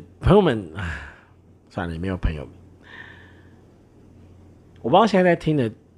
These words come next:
听到这里的你是什么样的一个想法，但是也许你已经听得出来，此刻的我陷入一个很大的，就是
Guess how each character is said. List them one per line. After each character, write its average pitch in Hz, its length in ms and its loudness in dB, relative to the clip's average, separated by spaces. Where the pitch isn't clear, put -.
听 156 120 0
到 156 120 6
这 147 120 0
里 104 120 0
的 87 100 -4
你 85 240 -6
是 - 160 -14
什 - 100 -8
么 95 80 -6
样 101 120 -4
的 98 80 -6
一 - 20 -8
个 92 80 -6
想 71 260 -12
法， 60 280 -12
但 110 140 -2
是 101 440 0
也 120 140 -2
许 139 160 2
你 95 140 -2
已 98 40 -4
经 104 160 -4
听 107 160 -4
得 95 100 -2
出 90 200 -4
来， 82 140 -4
此 - 180 -8
刻 117 160 2
的 98 100 2
我 78 320 -2
陷 117 200 0
入 107 200 2
一 92 80 -4
个 85 100 -8
很 82 240 -10
大 101 260 2
的， 80 400 -12
就 92 140 -14
是 87 420 -8